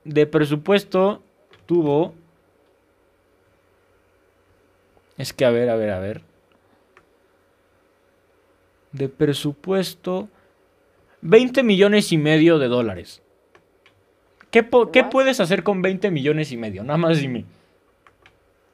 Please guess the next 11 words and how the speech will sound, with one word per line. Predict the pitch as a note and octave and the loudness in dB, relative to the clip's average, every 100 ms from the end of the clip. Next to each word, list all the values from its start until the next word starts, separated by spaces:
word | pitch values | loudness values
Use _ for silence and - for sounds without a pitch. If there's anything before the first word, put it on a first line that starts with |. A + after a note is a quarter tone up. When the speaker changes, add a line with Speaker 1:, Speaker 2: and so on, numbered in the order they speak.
| _ _ _ _ _ _ | _ _ _ _ _ _
Speaker 2:
No | F3 E3 D#3+ | -14 -12 -10
manches, | D#3 E3 - F#3 F3+ | -10 -12 -10 -10 -10
un | E3+ | -10
buen. | E3 D#3+ E3 | -4 0 2
Speaker 1:
Muchísimo, | F3 E3+ A3+ G#3+ F#3+ B2+ | 2 2 -2 -2 -2 -4
exactamente. | C3 - G#3 G#3+ G3+ - _ | -4 -4 -2 -2 -4 -8 _
Paranormal | A3 A3 A3 A3+ B3 B3+ | 4 6 4 4 2 2
tenía | B3 A#3 A#3+ - _ - | 0 0 -4 -6 _ -10
diez | F3+ G3 F#3+ | -4 -2 -2
mil | G#3+ G#3 | -4 0
dólares | A3 E3+ G#2+ G2+ | 0 0 -2 -8